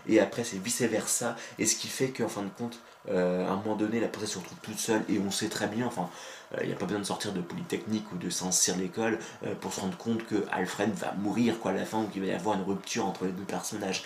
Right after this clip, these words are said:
Et chose qui est faite à la fin, donc c'est pas un gros spoil, et ce qui fait que, eh bien, on, c'est un peu décevant. Je veux dire, si, euh, l'opening avait un petit peu mieux marché, euh, il avait caché les révélations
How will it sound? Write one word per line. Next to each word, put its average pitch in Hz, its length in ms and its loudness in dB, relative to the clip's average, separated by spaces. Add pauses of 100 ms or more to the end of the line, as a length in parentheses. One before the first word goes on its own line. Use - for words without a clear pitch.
(340)
Et 113 200 10 (160)
chose 120 360 2
qui 107 160 2
est - 20 8
faite 104 300 2
à 98 100 6
la 95 120 6
fin, - 340 4 (180)
donc - 80 -10
c'est - 140 0
pas 82 200 -6
un 95 60 -2
gros 92 220 -4
spoil, 107 480 0 (280)
et 101 140 4
ce - 140 2
qui 95 100 -4
fait 120 220 0
que, 113 140 -2 (120)
eh - 40 0
bien, 107 280 -2 (460)
on, 104 120 0 (140)
c'est 104 160 0
un 101 80 4
peu 113 160 2
décevant. 113 500 4
Je 101 60 2
veux 104 60 0
dire, 117 160 8 (260)
si, - 500 2
euh, 92 80 10
l'opening 135 640 4
avait 113 260 0
un 139 140 2
petit 139 220 -4
peu 165 180 6
mieux 151 180 4
marché, 139 680 0 (280)
euh, 95 440 4 (160)
il 113 120 6
avait 117 180 4
caché 117 340 0 (600)
les 127 100 8
révélations 135 640 2